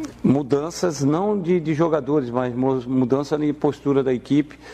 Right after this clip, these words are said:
Isso pode ocorrer, mas, é, o, o essencial, que é realmente, é, o objetivo, a, a, o jeito que a equipe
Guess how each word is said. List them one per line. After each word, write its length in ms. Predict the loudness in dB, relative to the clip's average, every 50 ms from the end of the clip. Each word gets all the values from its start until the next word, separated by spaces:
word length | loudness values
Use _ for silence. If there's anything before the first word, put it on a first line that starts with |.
| -20 -20 -20 -4 0
Isso 500 | 0 2 2 0 0 0 0 0 0 -2 0
pode 200 | -2 0 0 -2
ocorrer, 460 | -2 -2 0 0 0 0 0 -2 -2
mas, 600 | -4 -4 -2 -2 -2 -2 -2 -4 -6 -10 -14 -14 -16 -18 -20 -20 -20 -20 -20 -8 -2 0
é, 320 | 2 2 2 2 2 0
o, 480 | 0 0 0 0 0 0 0 2 2 2
o 60 | 2
essencial, 720 | 2 2 0 -2 -2 0 0 0 0 2 2 0 -2 -4
que 180 | -4 -6 -2 0
é 240 | 0 2 2 2 0
realmente, 680 | 0 -2 -2 0 0 -2 -2 0 0 0 0 0 -4 -10 -20 -20 -20 -20 -20 -8 -2 0
é, 260 | 2 2 2 2 2
o 100 | 2 0
objetivo, 1080 | 0 2 2 2 2 2 0 -2 -2 0 0 2 2 2 0 0 2 2 2 2 2
a, 720 | 2 2 0 0 2 0 0 0 -2 -2 -4 -4 -4 -6 -6 -8 -8 -6 -2 0
a, 40 |
o 60 | 0 0
jeito 340 | 2 0 0 -2 -2 -4
que 80 | -2 -2
a 40 | -2
equipe 440 | -2 -2 -4 -6 -4 -2 -4 -4